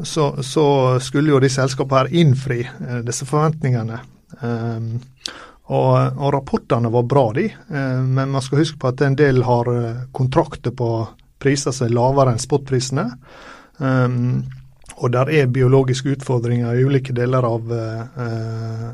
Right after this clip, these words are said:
av landet. Ehm, og i tillegg så må man ta ned litt produksjon, eh, på budsjettert produksjon for året.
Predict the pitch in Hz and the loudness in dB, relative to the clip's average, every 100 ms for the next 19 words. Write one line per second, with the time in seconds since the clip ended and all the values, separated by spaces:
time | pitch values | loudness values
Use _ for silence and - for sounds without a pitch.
0 | - - - 117 113 120 135 127 123 214 | -14 -12 -4 -2 0 2 4 4 2 0
1 | - - - - - - - - 135 127 | -4 -18 -20 -20 -20 -20 -20 -14 -6 -4
2 | 123 123 127 123 139 - - _ 160 143 | -2 -2 -4 -4 -8 -14 -20 _ -4 0
3 | 139 143 139 139 135 139 - 170 196 143 | 0 0 -2 -2 -4 -2 2 4 4 0
4 | 147 - 175 139 123 123 - - - 147 | -2 0 4 4 2 0 -8 -16 -6 -2
5 | 143 147 - 185 196 165 131 131 131 - | 0 0 2 2 4 2 2 0 -4 0
6 | 131 131 131 156 123 110 107 - 127 117 | 2 2 0 0 0 -2 -6 -8 -4 -4
7 | 113 110 113 - 127 120 113 - 123 131 | -4 -6 -8 0 2 2 0 -6 -2 0
8 | 127 131 - 143 127 - 117 120 - 127 | 0 -2 2 2 2 -2 0 0 0 0
9 | 117 120 120 113 113 | -2 -6 -6 -6 -8